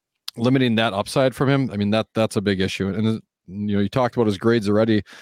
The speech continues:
um, across the board, not ideal. His pass rush is one of the lowest of his career so far, too, at forty-six. So, um,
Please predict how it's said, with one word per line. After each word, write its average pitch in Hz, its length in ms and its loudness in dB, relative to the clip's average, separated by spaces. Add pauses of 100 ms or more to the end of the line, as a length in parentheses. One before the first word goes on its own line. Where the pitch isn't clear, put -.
(260)
um, 95 240 -2
across 107 340 -2
the 113 80 -2
board, 123 180 0
not 110 160 2
ideal. 107 340 4
His 113 300 0
pass 147 380 0
rush 107 220 0
is 101 80 -4
one 117 120 0
of 117 60 0
the 113 100 2
lowest 113 380 0
of 107 80 -2
his 110 140 -2
career 113 360 0
so 98 240 -6
far, 98 220 -4
too, 107 220 -2
at 92 80 -6
forty-six. 101 760 -2
So, 92 260 -2 (380)
um, 98 380 -2